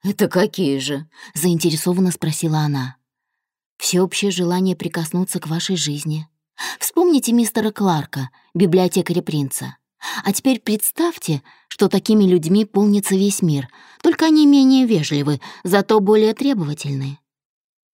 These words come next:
«Мистер Кларк — весомый аргумент в пользу того, чтобы как можно дольше хранить анонимность». А я стану ещё одним таким аргументом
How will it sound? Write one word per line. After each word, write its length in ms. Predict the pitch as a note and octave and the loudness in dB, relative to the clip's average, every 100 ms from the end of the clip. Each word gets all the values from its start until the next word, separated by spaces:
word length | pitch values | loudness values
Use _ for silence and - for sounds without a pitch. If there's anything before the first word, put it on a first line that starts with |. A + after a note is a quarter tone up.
| _ _ _ _ _ _ _ _ _ - | _ _ _ _ _ _ _ _ _ -2
«Мистер 520 | D3 D3+ C3 C#3+ B2 | 0 0 -2 -6 -6
Кларк — 560 | - C#3+ E3+ - - _ _ _ _ | -2 0 0 -2 -10 _ _ _ _
весомый 520 | F#3 G3+ - F#3+ E3+ D#3 | 0 2 2 2 2 2
аргумент 440 | C#3+ D#3+ G3+ B3 | 2 0 2 0
в 100 | - | 0
пользу 320 | D#3+ D3+ D3+ | 0 0 -2
того, 260 | C#3+ C#3+ G3 | -2 -2 -2
чтобы 240 | - D#3+ | 0 -2
как 200 | D#3 D3+ | -2 -2
можно 320 | C#3+ C#3 C3+ | -2 0 -2
дольше 480 | C3 C#3 G3 - A#3+ | -2 0 0 -2 -4
хранить 440 | - D#3 D3 D#3 - | -4 -2 -2 -4 -4
анонимность». 800 | C#3+ C#3 C3+ C3+ A#2 B2 - - _ _ _ _ _ _ _ _ _ _ _ _ _ _ _ _ _ _ _ _ - | -4 -2 -2 -4 -6 -10 -12 -20 _ _ _ _ _ _ _ _ _ _ _ _ _ _ _ _ _ _ _ _ -8
А 120 | F#3 | -4
я 380 | F#3+ G3+ G3 D#3+ | 0 2 2 0
стану 260 | - F#3 | 0 2
ещё 320 | F#3+ F#3 - | 2 2 0
одним 240 | F3+ E3 E3+ | 0 0 -2
таким 300 | E3 D#3+ F3 | -4 -2 -2
аргументом 680 | E3+ F3 F#3+ A3+ G#3+ F3+ | 0 2 2 2 2 0